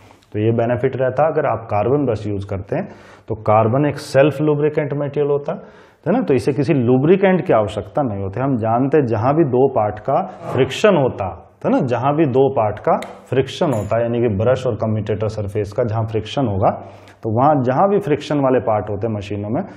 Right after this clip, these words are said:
वहाँ हमें किसी लुब्रिकेंट की आवश्यकता होती है, जैसे कि ऑयल, ग्रीस। तो इन सब की इसमें आवश्यकता नहीं पड़ेगी, क्योंकि एक सेल्फ लुब्रिकेंट मटेरियल है, ये खुद ही इतना सॉफ्ट होता कि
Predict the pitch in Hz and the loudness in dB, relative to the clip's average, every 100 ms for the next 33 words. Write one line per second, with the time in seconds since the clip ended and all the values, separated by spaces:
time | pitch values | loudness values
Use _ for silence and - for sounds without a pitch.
0 | - - 120 143 147 123 120 110 113 160 | -16 0 2 4 2 0 -2 -2 0 2
1 | 123 123 151 170 180 151 131 104 98 101 | 2 2 4 4 2 2 0 0 -2 -10
2 | - 95 92 90 151 117 113 113 110 113 | -10 -8 -8 -4 -4 -2 0 -2 -2 -4
3 | 110 143 226 - - - 113 113 117 113 | 0 -2 -2 -6 -14 0 2 4 4 2
4 | 107 110 120 123 113 - - - - - | 0 0 2 2 0 -4 -18 -20 -20 -20
5 | _ _ 170 165 - 185 254 - 127 110 | _ _ -8 -4 0 2 2 0 -2 -2
6 | 127 170 120 131 160 104 101 101 98 - | -2 0 -2 -4 -4 -4 -6 -10 -14 -10
7 | 110 101 120 120 135 143 170 135 104 117 | -8 -6 -4 -2 -2 0 -2 -2 -2 0
8 | 151 - - 226 220 160 131 113 113 107 | 0 0 2 4 4 2 0 0 -4 -6
9 | 98 92 87 98 98 180 - - - 135 | -8 -10 -10 -8 -6 -6 -8 -20 -8 -4
10 | 135 - 208 233 180 147 113 107 98 - | -4 2 4 4 4 0 0 -4 -6 -8
11 | 104 101 175 - - - - | -6 -2 -2 -2 -14 -10 -4